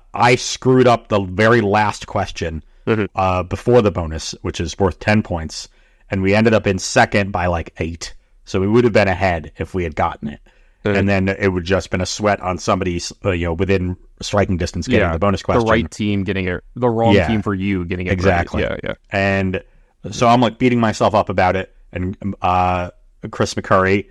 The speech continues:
Speaker 1: is just like, "Don't worry, you'll just know the answer to the
Speaker 2: Sure.
Speaker 1: bonus question somehow."
Speaker 2: Yeah.
Speaker 1: And the, the host just reads out the ans-, the bonus question, and it's,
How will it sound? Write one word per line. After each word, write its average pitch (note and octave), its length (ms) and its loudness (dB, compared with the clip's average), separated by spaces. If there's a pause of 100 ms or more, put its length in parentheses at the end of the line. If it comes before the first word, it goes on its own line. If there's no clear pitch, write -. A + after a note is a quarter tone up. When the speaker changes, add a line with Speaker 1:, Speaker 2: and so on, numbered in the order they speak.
(180)
Speaker 1:
is F#2+ 140 -6
just F#2+ 160 -8
like, - 180 -2
"Don't D3 160 4
worry, F#2+ 180 -2
you'll A2+ 140 2
just C3 180 -2
know B2 340 4
the A#2 180 4
answer A2 260 -2
to A#2+ 100 -8
the G#2+ 320 2
Speaker 2:
Sure. A#2+ 160 4
Speaker 1:
bonus B2+ 160 4
question G2 320 -4
somehow." F2+ 480 -4 (220)
Speaker 2:
Yeah. G#2+ 180 -2
Speaker 1:
And G2 240 0
the, G2 360 2
the F#2+ 440 2
host G2 320 2
just G2+ 200 -4
reads F#2+ 260 0
out G2 160 4
the F#2 140 0
ans-, F#2 260 -4
the F#2+ 160 0
bonus F2+ 260 -2
question, F#2 360 -2
and F2 100 -4
it's, - 160 -10